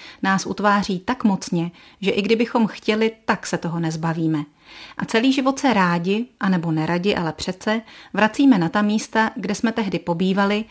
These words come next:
kde za okny byly babičiny muškáty a kde už má dneska někdo úplně jiný něco úplně jiného.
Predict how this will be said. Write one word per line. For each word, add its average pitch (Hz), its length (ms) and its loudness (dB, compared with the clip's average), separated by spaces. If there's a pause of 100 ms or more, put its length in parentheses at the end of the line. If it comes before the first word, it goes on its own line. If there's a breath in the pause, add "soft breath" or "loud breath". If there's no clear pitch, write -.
(280 loud breath)
kde 180 160 0
za 180 140 0
okny 220 320 0
byly 190 240 0
babičiny 185 480 0
muškáty 196 760 0
a 196 80 -2
kde 185 160 -2
už 185 180 -4
má 180 200 0
dneska 180 480 -2
někdo 180 300 -2
úplně 247 420 4
jiný 202 420 2 (240 loud breath)
něco 175 240 -4
úplně 165 420 -2
jiného. 156 560 0